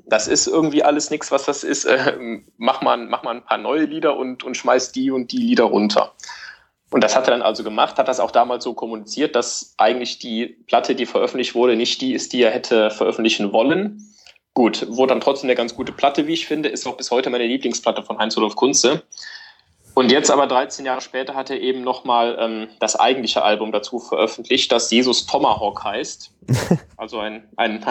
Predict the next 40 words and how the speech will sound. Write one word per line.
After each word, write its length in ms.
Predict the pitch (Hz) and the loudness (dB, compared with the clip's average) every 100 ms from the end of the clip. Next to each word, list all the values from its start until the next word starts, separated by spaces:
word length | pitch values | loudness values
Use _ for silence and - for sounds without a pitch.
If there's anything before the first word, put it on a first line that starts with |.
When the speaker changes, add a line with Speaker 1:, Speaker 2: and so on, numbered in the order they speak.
| - - | -4 -2
Speaker 1:
ein 160 | 123 117 | -2 2
sehr, 120 | 135 | 4
sehr 140 | 131 | 2
kryptischer 460 | - 165 - - 123 | 2 -2 0 -4 -2
Titel 400 | 143 139 165 165 - | -2 0 0 0 -4
und 160 | 123 | 0
der 240 | 123 117 117 - | 4 4 2 0
Titelsong, 560 | 147 151 143 139 135 | 0 0 2 2 2
der 80 | 127 | -2
dazugehörige, 600 | 120 - 131 131 123 127 | -4 -6 -4 -2 0 0
ist 100 | 127 | 0
genauso 340 | 123 117 135 117 | 2 4 2 2
kryptisch. 600 | - 113 - 131 - - | -2 -4 -2 -4 -4 -8
Speaker 2:
Mhm. 300 | - 117 117 - - - - _ _ | -2 0 0 -2 -12 -20 -20 _ _
Speaker 1:
Es 140 | - - | -12 0
geht 320 | 127 139 - | 2 4 2
offiziell 500 | 127 127 - 120 135 | -2 -4 0 2 2
um, 480 | 117 120 117 117 - _ _ _ - | -2 -4 -6 -10 -16 _ _ _ -8
es, 120 | - | -4
er, 300 | - 113 110 | 2 4 4
er, 240 | 117 127 | 4 2
er, 100 | 117 113 - | -4 -6 -10
also 160 | 117 107 | -4 0
er 140 | 127 | 2
sagt, 240 | 135 135 101 | 4 2 0
es 140 | - | -4
wäre 120 | 127 | -2
ein 200 | 117 120 | -2 -6
biografisches 840 | 113 120 110 113 - 117 117 - 120 | -10 -8 2 2 2 -4 -10 -12 -12
Lied, 180 | 143 | -14
es 120 | 113 - | -2 2
sei 220 | 117 110 | 2 2
ein 120 | 113 | -2
biografisches 640 | 120 117 123 127 - 120 - | -6 -4 0 0 0 -12 -8
Lied, 260 | 127 139 | -6 -4
ist 180 | - 120 | 0 2
aber 140 | 117 104 | 4 4
sehr 160 | 120 | 2
kryptisch 400 | - 139 - 113 | 2 0 0 -4
gehalten. 380 | 117 110 117 | -2 4 2